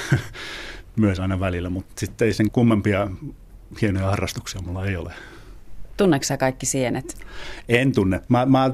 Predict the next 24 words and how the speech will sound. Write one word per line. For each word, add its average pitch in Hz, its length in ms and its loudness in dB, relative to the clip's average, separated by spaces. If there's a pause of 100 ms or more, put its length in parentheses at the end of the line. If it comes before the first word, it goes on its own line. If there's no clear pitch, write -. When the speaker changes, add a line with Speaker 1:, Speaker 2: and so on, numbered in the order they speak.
Speaker 1:
tunnen 143 320 4
vaan 135 200 4
ehkä 139 200 0
noin 127 220 6
niinku 117 460 2 (160)
alle 123 260 4 (300)
kymmenen 104 420 4
sienilajia 95 600 2
ja 92 60 -4
mä 92 180 -4
keskityn 90 400 -2
sitten 87 280 -6
niitten, 82 320 -8 (360)
niitten 101 260 -2
keräämiseen. 90 540 -6
Että - 200 -18 (100)
näitä 90 220 0
tämmöisiä 143 320 4
hyviä 92 300 2
sieniä, 87 380 -4
herkkutatti, - 920 -4 (100)
ää, 85 200 -8 (100)
kanttarelli, 95 960 0
suppilovahvero, 87 1000 -6